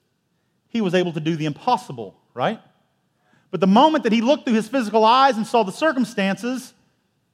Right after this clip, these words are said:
he begins to sink. He was no longer able to do the impossible. Even though fear is a natural reaction,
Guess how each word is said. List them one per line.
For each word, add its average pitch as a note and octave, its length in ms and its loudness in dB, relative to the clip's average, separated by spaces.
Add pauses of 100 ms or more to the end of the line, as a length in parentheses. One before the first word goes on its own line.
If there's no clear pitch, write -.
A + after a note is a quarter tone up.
(480)
he F#3 80 -4
begins C#3+ 640 -6 (520)
to G#3 100 -16
sink. - 340 -8 (720)
He D3+ 60 -12
was C3+ 100 -10
no D3+ 100 -2
longer D3 320 -4
able E3 160 -8
to B2+ 60 -16
do B2+ 100 -6
the A#2+ 80 -10
impossible. A2+ 520 -10 (840)
Even A3 320 0
though F#3+ 480 2 (1120)
fear F3+ 640 -2 (140)
is D#3+ 140 -6
a E3 40 -2
natural F3 360 -2
reaction, D3+ 680 -2